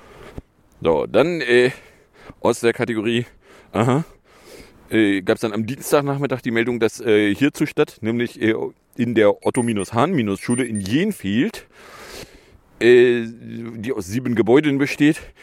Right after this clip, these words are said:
äh, wären, äh, bewaffnete Gewalttäter eingebrochen, weil sie erwarteten, da bewaffnete Gewalttäter, einen bewaffneten Gewalttäter zu finden.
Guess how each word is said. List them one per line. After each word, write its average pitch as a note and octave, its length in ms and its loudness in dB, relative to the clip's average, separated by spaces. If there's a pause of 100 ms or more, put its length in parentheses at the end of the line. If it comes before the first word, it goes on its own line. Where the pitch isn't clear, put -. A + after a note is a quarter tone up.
(360)
äh, A#2+ 140 6
wären, C#3 260 6
äh, C3+ 140 -4
bewaffnete D3 840 2 (280)
Gewalttäter B2+ 1120 4
eingebrochen, A2+ 840 -2 (340)
weil D#3+ 480 2
sie D3+ 80 -2
erwarteten, C#3 600 -2
da C3+ 160 2
bewaffnete B2+ 480 -4
Gewalttäter, B2 640 -2
einen B2+ 220 -2
bewaffneten B2 460 -4
Gewalttäter A#2 480 -2
zu F#2+ 120 -8
finden. E2 340 -8